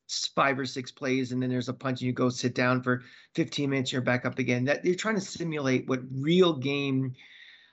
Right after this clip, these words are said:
uh, conditions are like, which you can't replicate with controlled scrimmages or controlled reps or anything. So it's,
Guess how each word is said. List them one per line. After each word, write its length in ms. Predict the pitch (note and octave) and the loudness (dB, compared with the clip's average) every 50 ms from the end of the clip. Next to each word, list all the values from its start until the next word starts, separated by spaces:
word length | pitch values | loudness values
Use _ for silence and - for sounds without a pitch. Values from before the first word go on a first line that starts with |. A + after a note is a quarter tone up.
| _ _ _ _ _ _ _ - | _ _ _ _ _ _ _ -10
uh, 360 | - - D3 C#3+ D3 C#3+ C#3+ | -6 -4 -2 -2 -2 -2 -4
conditions 600 | C#3+ - E3+ D#3+ D3+ D3 D#3+ D#3+ - C#3+ C3+ B2+ | -2 0 0 2 4 4 4 2 2 -2 -2 -2
are 200 | C3 B2 B2+ B2 | 0 0 0 0
like, 280 | B2+ A#2+ B2 C#3 - - | 0 0 0 -2 -2 -4
which 140 | C3 B2+ - | -4 -4 -4
you 80 | D3+ | -6
can't 380 | C3 - - - F#3 F3 - - | -8 -8 -4 -2 0 0 0 0
replicate 600 | - C3+ C3 C3 C#3 C3 - - C3+ C#3 C3 - - | 0 -2 -2 -2 -4 -4 -2 0 0 0 -2 -2 0
with 340 | B2 C3+ C3+ C3 C3 - - | 0 2 2 0 -2 -6 -6
controlled 460 | - C3+ C3 B2+ - C3 B2+ C3 B2 | -2 0 0 2 2 2 2 2 0
scrimmages 540 | - - - C#3+ C3 C3 B2+ C3 C3+ A#2+ G#2+ | -2 -4 -4 -2 0 0 2 2 2 2 0
or 60 | A#2+ | 0
controlled 480 | A2+ - A#2+ A#2 - - A#2+ A#2+ A#2+ A#2 A#2+ A#2+ | 0 0 0 0 2 2 2 2 2 -2 -2 0
reps 300 | B2 A#2 A2 - - - | 2 2 2 0 -4 -6
or 120 | A2 G#2+ | -6 -6
anything. 360 | G#2 A2 G#2+ - - - G#2 | -6 -6 -8 -8 -8 -8 -8
So 220 | - - - C3+ C#3 | -4 0 2 2 2
it's, 180 | C#3 C3 - | 2 0 -4